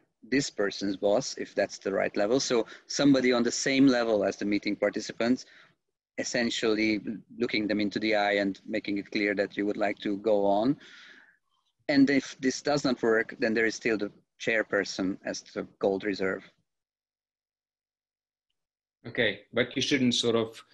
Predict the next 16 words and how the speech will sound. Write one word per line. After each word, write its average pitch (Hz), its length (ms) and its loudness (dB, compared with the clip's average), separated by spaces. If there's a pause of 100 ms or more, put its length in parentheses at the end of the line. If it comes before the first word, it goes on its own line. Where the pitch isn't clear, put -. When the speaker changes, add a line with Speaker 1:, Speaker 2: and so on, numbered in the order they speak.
(580)
Speaker 2:
uh, 101 180 -6 (100)
keep 107 320 -4
them 110 160 -2
in 110 80 0
order 104 280 0
and 101 140 -4
say, 101 280 -2
"Okay." 98 340 -8
Speaker 1:
No, 151 240 2 (200)
no, 139 260 2
no, 131 200 4
please 131 280 2
don't. 113 340 0
I 131 60 2
mean, 135 240 8
uh, 131 220 2